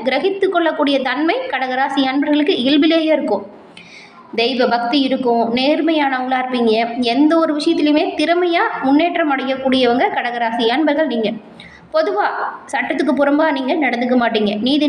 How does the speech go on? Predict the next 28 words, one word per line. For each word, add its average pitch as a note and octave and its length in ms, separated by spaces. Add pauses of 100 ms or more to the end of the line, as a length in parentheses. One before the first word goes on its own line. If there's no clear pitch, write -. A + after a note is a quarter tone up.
நேர்மைக்கு E4+ 460
கட்டுப்பட்டவங்களா C4+ 680 (320)
கடகராசி A#3+ 540
அன்பர்கள் F4+ 480
நீங்க B3 160
இருப்பீங்க. A3+ 280 (960)
உங்களுக்கு F4 320
இந்த D#4 180
ஒரு D4 160
மாதம் D#4 260 (140)
எப்படிப்பட்ட F4+ 540
மாதமா B3 360
அமைஞ்சிருக்கு? B3 480 (460)
அதுவும் F#4 340
இந்த D4 220
வாரம் E4 260
கிரக C#4 260
அமைப்பால C#4+ 520
ஒரு C4+ 140
சில C4 160
மாற்றங்கள் E4+ 600
வரும், A#3+ 220
அது B3+ 180 (140)
என்ன? A3+ 180 (500)
இது C4 200
பத்தின C4 300
ஒரு B3 80 (100)
முழுமையான F4+ 460